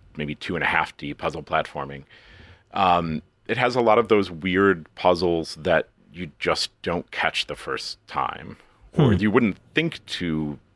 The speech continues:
Speaker 1: think it was a puzzle. Um, there's also a set of, so it sounds like you didn't find any of the codes. I don't wanna say that in a, <laughs> I don't wanna say that in a mean way, but
Speaker 2: <laughs> No, no, not at all. Um,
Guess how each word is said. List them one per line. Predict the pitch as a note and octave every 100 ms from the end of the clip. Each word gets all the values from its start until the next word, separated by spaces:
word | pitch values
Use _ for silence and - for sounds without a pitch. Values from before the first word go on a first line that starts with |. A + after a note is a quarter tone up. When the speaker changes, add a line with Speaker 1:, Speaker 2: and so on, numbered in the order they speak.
| _ _ _ _ -
Speaker 1:
think | D#3+ -
it | A#2+
was | E2+ D#2+
a | D2+
puzzle. | - C2+ - - - _ - - - - - _
Um, | E2+ E2 D#2 D2+ D2 - _ _ _ _ -
there's | G2+ G2+
also | G#2+ A2+
a | G#2+
set | - G2+
of, | G2 - - _ _ _ _ _ _ _ - -
so | -
it | G#2
sounds | C#3+ B2+
like | A2
you | G#2
didn't | G2+
find | F#2+ E2+
any | E2
of | G2+
the | F#2+
codes. | - F2+ - - - _ _ -
I |
don't | F#2
wanna | D#2+
say | D#2+ D#2
that | D2+
in | D2
a, | C#2 -
<laughs> | - F#2+
I |
don't | F#2 D#2
wanna | G2
say | F#2+ G#2+
that | F#2+ F2
in |
a | D#2
mean | F2 G2 D2+
way, | C#2+
but | D2 - -
Speaker 2:
<laughs> | D#3 G#2+ F#2+ C#3 A#2+
No, | D#3 D#3+ A#2
no, | A2 F#2+
not | F#2
at | F#2
all. | F#2 -
Um, | C#3+ C#3 C#3 C#3 B2+